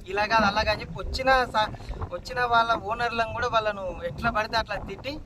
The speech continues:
వాళ్ళ కంటతడి పెట్టేటట్టు చేశాడు. మాకు సరైన న్యాయం చేయాలని మేము కోరుకుంటున్నాము. ఎందుకంటే ఇది, ఈ, ఈ గవర్నమెంట్ పరువు తీస్తున్నారు, ప్లస్ ఈ దౌర్జన్యం దిగుడు కూడా మాకు మంచి కాదు. ఎందుకంటే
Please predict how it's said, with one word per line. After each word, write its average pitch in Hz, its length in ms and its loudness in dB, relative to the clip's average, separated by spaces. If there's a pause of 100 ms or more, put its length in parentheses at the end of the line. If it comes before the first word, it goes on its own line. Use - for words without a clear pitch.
(340)
వాళ్ళ 202 140 0
కంటతడి 214 440 0
పెట్టేటట్టు 208 480 -6
చేశాడు. 143 300 -6 (1300)
మాకు 185 220 -2
సరైన 208 320 2
న్యాయం 214 260 2
చేయాలని 208 240 0
మేము 202 180 -4
కోరుకుంటున్నాము. 190 600 -4 (120)
ఎందుకంటే 196 520 -2
ఇది, 403 160 -4 (320)
ఈ, 392 160 -6 (460)
ఈ 180 160 -6
గవర్నమెంట్ 220 800 2 (120)
పరువు 196 220 0
తీస్తున్నారు, 220 720 -2 (440)
ప్లస్ 254 340 -2 (220)
ఈ 208 160 -6
దౌర్జన్యం 196 500 6
దిగుడు 214 260 -4
కూడా 226 140 2
మాకు 214 160 -2
మంచి 180 240 -4
కాదు. 214 140 2
ఎందుకంటే 208 340 -2